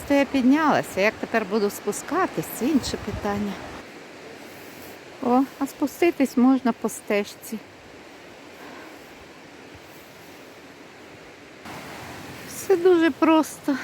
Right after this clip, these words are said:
Обійшла по стежці. Дякую, хтось з місцевих спускався.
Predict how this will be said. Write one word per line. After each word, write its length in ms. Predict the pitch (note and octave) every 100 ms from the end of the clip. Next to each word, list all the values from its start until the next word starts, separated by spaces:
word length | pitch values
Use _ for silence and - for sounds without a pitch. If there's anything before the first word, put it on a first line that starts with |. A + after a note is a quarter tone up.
| - - - - - - - - - C4
Обійшла 760 | A#3 C4 - - C4+ D4 D4+ C#4+ -
по 100 | A3+
стежці. 680 | - - C4+ C#4 - - C#4 B3+ - - - - - - - - - - -
Дякую, 400 | B3 C4 B3 A#3+
хтось 240 | - B3+
з 40 | A#3
місцевих 600 | B3 - B3+ B3+ A#3+ -
спускався. 800 | - - - C#4+ D#4 - B3